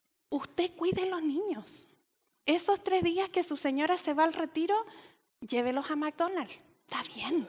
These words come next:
no se van a morir, ¿sí? Llévelo a McDonald's, ahí se acaba el problema. Pero permita que su señora vaya a ese retiro tranquila y esté confiada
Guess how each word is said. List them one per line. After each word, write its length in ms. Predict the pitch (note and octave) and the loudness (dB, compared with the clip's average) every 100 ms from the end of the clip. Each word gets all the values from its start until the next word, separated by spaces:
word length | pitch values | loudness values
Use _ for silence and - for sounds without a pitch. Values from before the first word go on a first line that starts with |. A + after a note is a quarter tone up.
| - | -2
no 140 | C4 | -2
se 140 | C4+ D4 | 0 2
van 180 | D#4+ | 4
a 80 | F4 | 6
morir, 340 | F4 G4 A4+ B4 - - - - | 8 8 8 4 0 -14 -14 -10
¿sí? 220 | - E4+ A4+ B4+ - - - | 2 6 6 6 -2 -12 -10
Llévelo 400 | - E4 A#4+ C5+ B4+ | 4 10 12 12 12
a 560 | B4+ B4 B4 D5 C5 | 12 10 8 8 6
McDonald's, 200 | D#4 - - | 4 2 6
ahí 200 | E4 F#4 | 8 8
se 100 | G#4+ | 8
acaba 240 | G4+ G4 | 10 10
el 80 | G4+ | 8
problema. 560 | G4 F#4+ G4+ A#4+ F4+ - - - - - - | 8 6 6 6 2 0 -10 -14 -12 -2 10
Pero 300 | F4 E4+ E4 | 12 12 12
permita 760 | E4+ E4+ D4+ E4 A#4 A#4+ A4 | 10 8 10 8 8 10 10
que 140 | G#4+ F#4 | 10 6
su 180 | F4 | 6
señora 480 | D#4+ D#4+ D4+ F4+ F4 | 4 6 8 10 10
vaya 240 | D#4+ E4+ F#4 | 8 8 6
a 20 | |
ese 180 | - D#4 | 6 4
retiro 500 | D4 C#4 D4+ E4+ E4+ | 4 2 2 4 4
tranquila 720 | D#4 B3 A#3+ A3+ D4+ E4+ G#4 A#4+ C5 - - - - | 4 2 0 0 0 4 4 2 -4 -14 -20 -16 -6
y 140 | B3+ | -2
esté 340 | C4+ - E4 - | -2 0 0 4
confiada 1000 | C#4+ C4 - - E4 F#4 E4 C#4+ D#4+ | 4 4 0 2 6 8 8 8 6